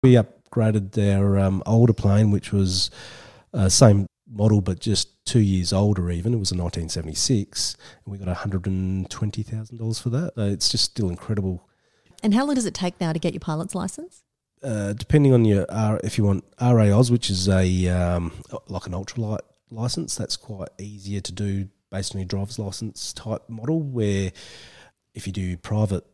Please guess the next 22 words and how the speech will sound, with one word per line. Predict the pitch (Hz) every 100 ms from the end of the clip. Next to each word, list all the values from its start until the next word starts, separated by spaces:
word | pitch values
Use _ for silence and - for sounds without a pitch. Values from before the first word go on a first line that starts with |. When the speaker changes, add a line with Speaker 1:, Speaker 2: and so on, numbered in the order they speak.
| _ -
Speaker 1:
pilot's | 87 87 73 - -
license, | 85 92 104 -
you | 98
need | 85
a, | 85
like, | 80 -
a | 85
class | - 90 87 -
two | - 101 101
medical, | 104 - 143
which | 101 -
is | 80 85 - - 90
every | 82 85 82 80 80
four | - 87 80
years | 80 80 80
you |
need | 82 76
to |
sit | - 90
a | 82
medical, | 82 87 - 87
which | 85 _ - -